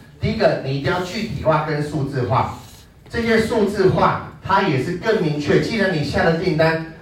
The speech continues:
就好比我们平常有些人可能会跟自己的宗教、跟自己的神明等等去做一个虔诚，可能我们讲祈求、希望，要不要明确？要，因为每个人的很多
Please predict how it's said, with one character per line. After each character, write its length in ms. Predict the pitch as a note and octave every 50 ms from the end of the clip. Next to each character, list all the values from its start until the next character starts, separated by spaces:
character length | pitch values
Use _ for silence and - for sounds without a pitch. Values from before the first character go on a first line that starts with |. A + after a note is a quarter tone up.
| - - -
就 140 | - - -
好 380 | - - - D3+ D3+ F3 G#3
比 280 | - - F3+ D3 C3 -
我 80 | C3 C3
们 200 | C3 C3+ C3 -
平 200 | C3 D3+ E3+ -
常 300 | - D#3+ C#3+ C#3 C#3+ C#3
有 80 | B2+
些 140 | B2 - F#3
人 180 | E3+ D3 - -
可 80 | C3+
能 80 | A#2 B2
会 80 | C#3+ -
跟 160 | D#3+ D#3+ D#3
自 100 | - -
己 120 | D#3 C3+
的 40 | B2
宗 220 | - D3 C#3+ D3
教、 400 | D3 D#3+ C#3+ B2+ A2+ - - - - -
跟 160 | D#3+ D3+ D3+
自 60 | -
己 120 | D#3 C#3
的 80 | B2+ A#2+
神 240 | - - B2 A#2+ C3
明 320 | D#3 D#3 C3+ A#2 A2+ A2+
等 180 | - A#2+ B2 B2+
等 140 | B2+ A#2+ A#2+
去 280 | - D#3+ D3 - - - - - - -
做 240 | - F#3 F#3 - -
一 100 | D3+ D3
个 160 | C#3+ D#3 D3+
虔 400 | C3 - - - B2 A#2+ C3+ D3+
诚， 240 | D3+ B2+ A#2 G#2+ G#2
可 60 | A2
能 280 | G#2 G#2 G#2 A2 A#2 A2+
我 100 | - -
们 180 | A2 A2+ A2+ A2+
讲 200 | A#2 - G#2 G#2
祈 280 | - - A2 G#2+ A#2
求、 400 | - - A#2+ - G#2 G2 - - - - - -
希 360 | - - C3+ - - E3 E3
望， 400 | E3+ E3 D#3 - - - - - - - - - - - - - -
要 80 | G3
不 80 | G3 G3
要 80 | G3 F#3
明 180 | E3+ D#3 D3+
确？ 360 | D3+ D#3 F3 E3 C#3+ - - - - - - - - - - - - - - - - - - - - -
要， 320 | A#2 A#2+ A#2 - - - -
因 120 | D3+ F#3
为 60 | F#3+ F#3+
每 160 | D#3+ C3+ B2+
个 100 | C3+ C#3+ C3
人 120 | B2+ B2
的 80 | B2+ A#2+
很 300 | A2 - B2 A2 G#2+ G#2+
多 360 | A2 C#3 C#3 C#3+ C#3+ C#3+ -